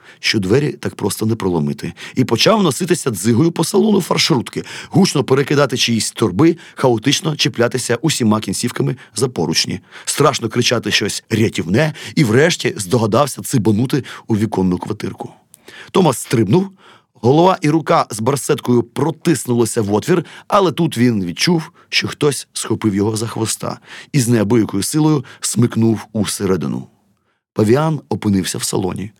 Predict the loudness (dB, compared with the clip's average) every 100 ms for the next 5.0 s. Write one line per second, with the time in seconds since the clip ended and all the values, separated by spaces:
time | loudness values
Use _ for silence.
0 | -20 -20 -4 -2 -2 -2 -2 0 0 -2
1 | -4 -4 -2 -2 -2 -2 -2 -4 -8 -10
2 | -8 -2 0 0 -2 -4 -4 -8 -8 _
3 | -10 -2 0 0 -4 -6 -6 -8 -2 -2
4 | -2 -4 -6 -4 -2 -4 -4 -8 -10